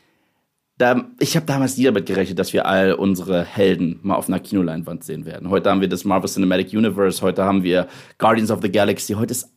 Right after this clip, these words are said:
alles möglich. Und als damals der erste Trailer gedroppt ist zum ersten Sam Raimi Spider-Man-Film,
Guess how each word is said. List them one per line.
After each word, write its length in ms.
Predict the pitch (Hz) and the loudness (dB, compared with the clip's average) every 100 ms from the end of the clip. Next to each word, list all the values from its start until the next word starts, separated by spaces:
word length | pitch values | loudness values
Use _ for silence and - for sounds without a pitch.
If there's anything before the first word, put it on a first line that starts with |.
| - | 0
alles 420 | 120 139 117 - | 2 4 2 2
möglich. 640 | 107 131 - 76 - - _ _ _ _ _ _ _ _ _ _ _ | 2 2 0 -14 -18 -20 _ _ _ _ _ _ _ _ _ _ _
Und 200 | 107 98 | -2 0
als 200 | 104 107 | 0 0
damals 320 | 117 143 139 | 2 2 2
der 140 | 127 - | 0 0
erste 260 | 107 - | 0 -2
Trailer 380 | - - 107 113 | -6 0 2 2
gedroppt 520 | 87 80 73 71 - | 0 -4 -4 -6 -10
ist 480 | - - - - - | -16 -16 -20 -20 -12
zum 260 | - 69 - _ | -6 -6 -6 _
ersten 340 | - 90 - 87 | -2 -2 -2 -6
Sam 260 | - 87 | -2 0
Raimi 220 | 80 98 - | 2 0 0
Spider-Man-Film, 920 | - 101 92 76 - - 82 110 | 2 2 2 0 -6 -4 -2 -2